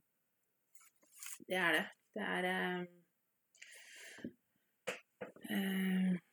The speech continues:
er det, er det noe dykken lyttere vil høre om eller på, og ideer, og, ja, kom med det.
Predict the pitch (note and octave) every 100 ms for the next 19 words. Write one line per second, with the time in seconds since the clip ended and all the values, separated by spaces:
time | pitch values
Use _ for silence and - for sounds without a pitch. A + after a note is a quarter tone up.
0 | _ _ _ - - - - - G#3 G3+
1 | F#3+ G3+ D#3 - F#3+ F3+ G#3 F#3+ - F3
2 | F3+ F3+ F#3 F#3 F#3 F#3+ - F3 G3 F#3+
3 | - F3 F#3 E3+ F3+ - - - _ _
4 | _ G#3 G#3 F3+ E3+ F3 E3 - F#3+ A#3+
5 | B3 G#3+ F#3 F3 F3 - - A3+ D#4+ D4+
6 | D4 _ _ _ - - - - - -
7 | - G#3 G#3+ G3 F3+ F#3+ G#3+ G#3+ G#3 G3+
8 | G3 - - _ _ - A#3 G#3 G3+